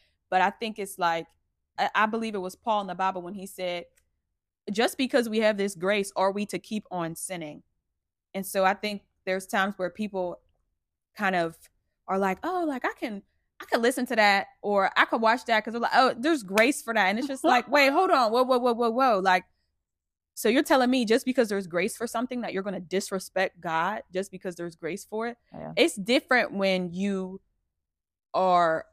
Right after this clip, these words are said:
Speaker 1: like, unconsciously, or you are kind of just like, it happened and it happened so fast that you were like, "Oh my gosh, like,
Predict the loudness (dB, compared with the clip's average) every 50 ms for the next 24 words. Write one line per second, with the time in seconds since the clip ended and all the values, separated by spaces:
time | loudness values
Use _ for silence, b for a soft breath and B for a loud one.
0 | _ -6 -6 -6 -6 -6 _ -4 -4 -4 -4 -2 2 2 2 2 2 0 -2 -4
1 | -4 -2 -2 0 0 2 0 -2 -4 -2 -2 0 2 2 4 4 2 2 0 0
2 | -4 -8 _ _ _ _ _ -8 -4 0 2 2 0 0 -2 -4 -4 -4 -4 -6
3 | -8 -10 -10 -8 -4 -2 -2 -2 -2 -4 -8 -12 _ _ _ _ _ _ _ _
4 | _ _ -4 -4 0 4 6 6 6 6 4 4 4 4 2 2 0 0 0 2
5 | 2 4 4 2 2 0 -6 -2 0 0 0 2 2 4 6 6 4 4 -2 -6
6 | -6 -4 -2 -2 0 -2 -2 -4 -6 -8 -10 -10 -10 -8 -6 -6 -4 -4 -6 -8
7 | -8 -10 -10 -10 -10